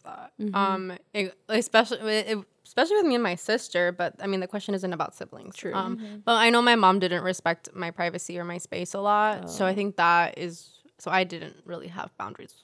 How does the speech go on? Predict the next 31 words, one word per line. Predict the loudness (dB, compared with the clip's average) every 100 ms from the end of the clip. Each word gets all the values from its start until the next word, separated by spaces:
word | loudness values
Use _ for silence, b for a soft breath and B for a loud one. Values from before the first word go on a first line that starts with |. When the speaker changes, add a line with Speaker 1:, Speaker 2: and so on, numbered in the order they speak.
| _
Speaker 1:
They | -2
didn't | -2 -2
really | -6
respect | -6 -10 -14 -12
my | -14
Speaker 2:
Yeah. |
Speaker 1:
boundaries. | -12 -12 -10 -12 -14 -18 _ _ -10
Speaker 3:
I | 0
feel | 4
like | 4
Speaker 1:
Yeah. | 4
Speaker 3:
I |
have | 0 0
more | -2
boundaries | 0 -2 -2 -6 -6
now | -4 -2
that | -2
I'm | -4 -6
older. | -8 -6 -4 -4 -4
Like, | -6 -6 -4
if | -6 -4
I, | -2 -2 -2 -4 -6 -10 _ _ _ _ _ _ _ _ _
if | 4 8
I | 8
just | 6 0
know | 4 6 8
that | 6 6
they're | 4
gonna | 4 2 2 2 -2 -6 _ _ _ _ _
not | 6 10 10
respect | 8 4 6 6 6